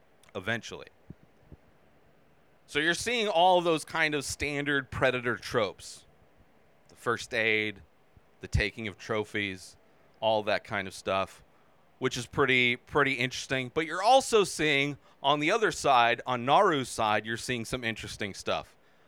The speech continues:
I love, as I said, spoilers, I love that she, like, her main weapon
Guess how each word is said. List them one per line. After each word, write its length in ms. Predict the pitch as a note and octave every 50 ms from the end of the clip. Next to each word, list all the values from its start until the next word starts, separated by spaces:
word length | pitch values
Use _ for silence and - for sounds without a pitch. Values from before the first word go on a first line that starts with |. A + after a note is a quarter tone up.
| - -
I 100 | A#2 B2+
love, 580 | C3+ C3+ C#3 D3+ D#3+ E3 E3 E3+ D#3 D3 - - _ _ _ _ _ -
as 160 | - G#2+ A#2
I 80 | B2
said, 260 | B2 - C#3+ C3 B2+ -
spoilers, 960 | - - - - - B2+ A#2+ A#2+ B2 C3+ C#3 C#3 C#3+ C#3+ D3 C#3+ - - - _ - _
I 120 | - A2+ B2
love 540 | B2+ B2+ D3 D#3+ F3 F3+ F#3 F3+ E3 D3+ C#3
that 280 | D3+ C#3 C3+ - -
she, 400 | - - - D#3 D3+ D3 D3 D3
like, 240 | C#3 C3+ C3 A#2+ -
her 160 | - C#3 C#3
main 340 | C3 C3+ C#3+ D3+ E3 D#3+ C#3
weapon 480 | C3+ D3 C3+ - - B2 A#2 A#2 C3